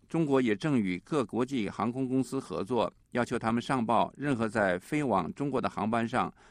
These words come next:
出现病症或疑似感染的旅客信息。美国之音的消息来源透露，两名近日从几内亚来中国的学生，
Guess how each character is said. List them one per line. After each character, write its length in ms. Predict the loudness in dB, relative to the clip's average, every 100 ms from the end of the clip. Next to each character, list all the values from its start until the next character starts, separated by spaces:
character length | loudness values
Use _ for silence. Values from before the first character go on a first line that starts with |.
| -12
出 120 | -6
现 220 | 0 0 0
病 260 | 2 2
症 240 | 2 0 -2
或 260 | -6 -2 0
疑 200 | 0 -2
似 200 | -2 -2
感 240 | 2 2
染 140 | 2 0
的 100 | 0
旅 200 | -2 -4
客 200 | -4 -4
信 240 | -2 -4
息。 320 | -4 -4 -6 -10 _ _ _ _ _
美 160 | 0 2
国 100 | 2
之 120 | 2
音 60 | 0
的 80 | 2
消 200 | 2 2
息 120 | 2
来 160 | 2 4
源 180 | 2
透 180 | 0 0
露， 300 | 2 0 -2 _ _
两 200 | 0 2
名 200 | 4 2
近 260 | 0 0 2
日 180 | 0 -2
从 460 | -2 0 0 -2
几 180 | -6 -2
内 140 | 0 0
亚 180 | 0
来 200 | 0 0
中 180 | 0 -2
国 80 | 0
的 100 | -2
学 220 | -2 -4
生， 260 | -2 -2